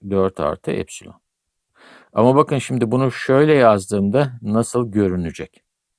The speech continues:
Şimdi bakın şurası eşittir. F-, formu değişik yazacağım. Kök dört artı epsilon eksi iki ve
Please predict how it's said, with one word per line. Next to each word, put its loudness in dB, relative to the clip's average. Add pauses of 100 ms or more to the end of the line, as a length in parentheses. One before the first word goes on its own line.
(140)
Şimdi -14
bakın -8
şurası -6 (120)
eşittir. -10 (680)
F-, -10
formu 0 (120)
değişik -4
yazacağım. -10 (100)
Kök 0
dört 0
artı 0
epsilon -6
eksi -6
iki -6 (800)
ve 0